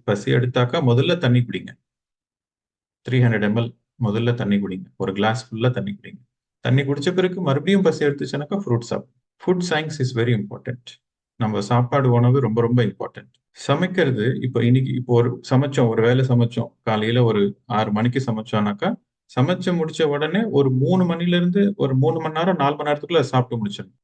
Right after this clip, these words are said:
அப்பதான் எனர்ஜி அதுல நிறைய இருக்கும். ஃப்ரிட்ஜ்ல வச்சு சாப்பிடக்கூடாது.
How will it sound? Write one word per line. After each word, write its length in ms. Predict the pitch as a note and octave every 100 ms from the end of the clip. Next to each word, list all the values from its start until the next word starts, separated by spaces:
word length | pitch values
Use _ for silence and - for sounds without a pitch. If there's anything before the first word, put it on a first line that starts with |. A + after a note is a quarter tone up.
| -
அப்பதான் 240 | A#2+ - D#3
எனர்ஜி 540 | C3+ C3 C#3 D3 - _ -
அதுல 260 | A#2 A2+
நிறைய 280 | A2 G2+ G#2
இருக்கும். 300 | G2+ G2 - _ _ _ _ _ _
ஃப்ரிட்ஜ்ல 680 | _ _ - F3 F3 A3 F3
வச்சு 360 | C3 C3+ B2
சாப்பிடக்கூடாது. 460 | A2 G2+ G2+ C3